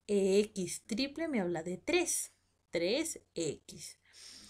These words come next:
Aumentado más seis. Tres X más seis. Correcto, mis pequeños. Siguiente ejercicio. El triple de un número disminuido en nueve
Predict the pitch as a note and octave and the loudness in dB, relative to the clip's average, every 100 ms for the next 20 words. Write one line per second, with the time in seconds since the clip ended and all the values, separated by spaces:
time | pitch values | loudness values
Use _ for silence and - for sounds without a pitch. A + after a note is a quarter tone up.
0 | - _ _ G#3+ G3+ G3+ G3 F#3+ F3+ C4+ | -20 _ _ 4 6 6 4 2 2 2
1 | G4 F#4 F3+ F3 - F3+ E3 E3 D#3 D3 | 4 2 -2 -6 -12 -10 -8 -6 -4 -4
2 | D#3+ B3+ G#4+ - - _ _ _ - - | 0 0 -2 -10 -12 _ _ _ -16 -8
3 | - D3 C#3 D3+ - _ - C#4 D#4+ D#4+ | -6 -6 -8 -10 -12 _ -2 0 0 -4
4 | _ G3+ G3 - C4+ E4 - F#3 F3 F3+ | _ 2 2 -2 -6 -6 -4 -4 -4 -4
5 | A3+ A4+ - - _ _ _ - - D#3+ | -4 -4 -8 -12 _ _ _ -8 -4 -4
6 | - C#3+ - - _ F3+ F3+ F3+ A3 A3+ | -6 -8 -10 -12 _ 0 2 0 -2 -6
7 | - - D#3+ E3 - G#2 - G#2+ F2+ - | -8 -10 -10 -10 -14 -18 -16 -18 -16 -16
8 | - - _ - - - - _ _ - | -18 -20 _ -20 -20 -20 -20 _ _ -10
9 | - F#3 E3 F3+ G3+ A3+ F#4 G4+ G#3+ D3+ | -4 -4 0 2 4 4 2 0 0 -6
10 | - C#3 C3 - - D#3 - _ _ _ | -8 -10 -10 -10 -10 -18 -20 _ _ _
11 | - G3+ F#3+ - C#4+ D#4+ D#4 - F#3 F3+ | 0 0 0 -4 4 4 2 -2 0 2
12 | A3+ D#4+ G#3+ F3 F3 - A3 D#4+ E4 F4 | 2 0 -4 0 0 0 0 0 2 2
13 | D#4 G3 F3 F3 A#3+ E4+ A3 E3+ F#3 F#3 | 4 2 0 -2 -2 -6 -14 -8 -4 -4
14 | - F#3+ F#3+ F3+ F3+ F#3 A3 D4+ F4+ F4 | 0 2 2 2 0 2 2 2 -2 0
15 | F4 F4+ A3 D#3+ G3+ - | -2 0 -2 0 -4 -4